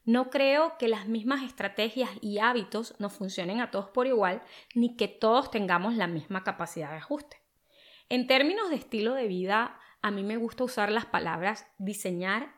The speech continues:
y construir. Me agrada vernos como diseñadores y arquitectos de nuestra forma de vivir, y no solo como víctimas de aquellas cosas que nos ocurren. Creo que cuando asumimos un papel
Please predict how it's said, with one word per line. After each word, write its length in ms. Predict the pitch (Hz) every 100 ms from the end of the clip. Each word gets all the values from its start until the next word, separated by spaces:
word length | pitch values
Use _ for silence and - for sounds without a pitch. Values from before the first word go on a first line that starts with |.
| _
y 100 | 226
construir. 800 | - 175 - - 175 156 156 _ _ _ _ _
Me 140 | 233 240
agrada 360 | 247 277 339
vernos 400 | 339 285 294 311
como 300 | - 254 226
diseñadores 800 | 214 196 220 196 180 185 240 254
y 140 | 233
arquitectos 800 | 190 - - - 240 240 - -
de 80 | 208
nuestra 400 | 190 - - 175
forma 380 | - 190 208 240
de 80 | 208
vivir, 500 | 202 285 403 - _ _ _ - -
y 120 | - 262
no 160 | 269
solo 340 | 269 302 302 302
como 240 | 247 208
víctimas 560 | 196 - 254 262 269 - -
de 100 | 202
aquellas 320 | 202 196 214
cosas 320 | - 214 240
que 140 | - 185
nos 140 | 151
ocurren. 520 | - - - - 214 - _ - _ _
Creo 260 | 233 247 262
que 140 | 285
cuando 240 | 277 240 226
asumimos 640 | - 226 220 247 285 - -
un 240 | 240 233
papel 500 | 262 262 240 247